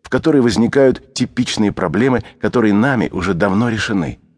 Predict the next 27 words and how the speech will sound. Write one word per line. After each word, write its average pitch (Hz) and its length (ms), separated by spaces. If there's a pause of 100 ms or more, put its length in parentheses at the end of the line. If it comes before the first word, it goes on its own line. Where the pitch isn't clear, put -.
(560)
Возможно, 80 540
нам 82 160
удастся 82 340
даже 85 220
улыбнуться, 101 600 (220)
узнавая 76 460
свои 80 260
прежние 87 560
ошибки. - 440 (420)
Мы 160 180
не 170 100
будем 143 300
воспринимать 107 540
свои 98 260
проблемы 101 480
слишком 104 400
серьёзно 107 720 (300)
и 139 100
поймём, 123 480
что - 220
не 123 200
являемся 113 560
пленниками 92 800
этой 113 240
ситуации. 73 800 (460)
Для 95 200
этого 85 460